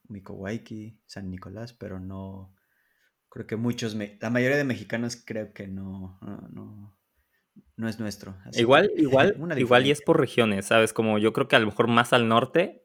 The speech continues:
Speaker 2: sí es,
Speaker 1: Más
Speaker 2: sí
Speaker 1: al norte
Speaker 2: tienen
Speaker 1: porque
Speaker 2: influencia estadounidense, entonces también han de tener Santa, pero con nosotros ya que estamos más al centro y los demás al sur, dudo mucho. Y sería cool que alguien que nos escuche que
Speaker 1: Sí.
Speaker 2: viva en esas regiones nos diga si sí tienen Santa o no.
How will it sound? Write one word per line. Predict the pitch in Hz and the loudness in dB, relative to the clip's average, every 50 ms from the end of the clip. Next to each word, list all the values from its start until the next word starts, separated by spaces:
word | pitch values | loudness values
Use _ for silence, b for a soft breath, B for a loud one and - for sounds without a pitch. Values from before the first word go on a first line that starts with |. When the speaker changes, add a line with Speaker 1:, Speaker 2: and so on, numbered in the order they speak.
| _ _ - | _ _ -20
Speaker 2:
sí | - _ 123 120 | -6 _ 4 4
es, | 120 - _ _ _ _ | 4 4 _ _ _ _
Speaker 1:
Más | 139 160 160 | -2 0 4
Speaker 2:
sí | - | 4
Speaker 1:
al | 151 147 | 6 8
norte | 147 151 135 | 6 6 6
Speaker 2:
tienen | 117 147 117 117 | 6 4 4 4
Speaker 1:
porque | 131 123 120 127 | 2 2 2 2
Speaker 2:
influencia | 123 120 110 107 107 - 117 | 4 4 4 4 4 2 2
estadounidense, | 113 - 127 127 120 113 107 107 113 131 139 - 131 | 4 4 2 2 4 2 4 2 2 2 0 -2 -4
entonces | 113 107 117 110 113 113 110 | -2 -2 -2 0 0 -2 0
también | - 110 110 110 110 | 0 -2 -2 -2 -2
han | 110 117 | -2 -2
de | 120 110 | -4 -2
tener | 110 117 107 107 107 110 - _ _ _ _ | -2 0 0 0 0 -2 -6 _ _ _ _
Santa, | - - - 107 107 107 - - - - _ _ _ | -4 4 4 6 6 4 0 -4 -6 -6 _ _ _
pero | 113 107 101 | 0 2 2
con | 101 101 | 2 0
nosotros | 98 - - 107 107 123 117 | -2 -4 -4 0 0 0 2
ya | 107 113 | 4 2
que | 110 | 2
estamos | - - 120 120 117 | 2 -2 0 0 2
más | 117 113 113 120 | 2 2 2 2
al | 113 110 | 0 2
centro | - 120 120 127 127 131 139 135 | 0 0 0 0 -2 -2 0 0
y | 123 107 101 | 0 -2 -4
los | 107 104 107 104 98 | -6 -4 -6 -4 -2
demás | 107 104 107 107 - | -2 -2 -2 0 -2
al | 120 117 - | -2 -2 0
sur, | - 143 135 135 123 | -2 -2 -2 -4 -10
dudo | 120 110 117 120 123 117 113 | -4 -2 0 2 4 2 2
mucho. | 113 113 113 113 - 165 165 202 202 _ _ _ _ _ _ _ _ _ _ | 2 0 -4 -4 -6 -6 -6 -8 -10 _ _ _ _ _ _ _ _ _ _
Y | - 107 | -6 0
sería | - 107 107 104 - | 4 4 4 4 6
cool | - 131 131 127 | 4 2 2 6
que | - 127 | 6 6
alguien | 120 127 127 | 6 6 2
que | 127 113 | 0 -2
nos | 113 107 107 | -2 0 0
escuche | 101 - - 123 - 135 | -2 0 -2 2 2 2
que | - | 4
Speaker 1:
Sí. | - 110 | 6 6
Speaker 2:
viva | 107 113 117 | 6 6 4
en | 117 117 | 4 2
esas | 117 117 127 120 - | 0 0 0 -2 -2
regiones | 101 101 - - 120 131 139 139 - - _ | -2 -4 0 -2 0 0 -2 -6 -8 -10 _
nos | - 113 110 107 | -6 -4 -2 -2
diga | 107 110 110 113 | 0 2 0 0
si | 113 - 104 | 0 -4 -8
sí | - - - 120 - | -8 -4 -4 -4 -2
tienen | - 117 113 107 101 101 | 0 0 0 0 -2 2
Santa | - 107 101 101 101 107 110 | 4 4 4 4 2 -2 -4
o | 110 | -4
no. | 107 107 - | -8 -10 -12